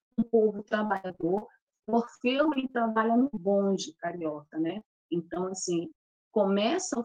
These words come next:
filme já na festa do carnaval, o Orfeu dentro do bonde, as pessoas na rua já brincando. Então, a gente tem um carnaval aqui no Brasil que dura cinco dias,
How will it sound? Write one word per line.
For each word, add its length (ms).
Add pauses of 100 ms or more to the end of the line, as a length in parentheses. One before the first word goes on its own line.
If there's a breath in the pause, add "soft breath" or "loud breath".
(120)
filme 320
já 320
na 280
festa 360
do 120
carnaval, 800
o 120
Orfeu 500
dentro 280
do 120
bonde, 500
as 240
pessoas 560
na 200
rua 380
já 280
brincando. 680 (320 soft breath)
Então, 320
a 100
gente 300
tem 220
um 60
carnaval 440
aqui 160
no 80
Brasil 400
que 100
dura 300
cinco 540
dias, 400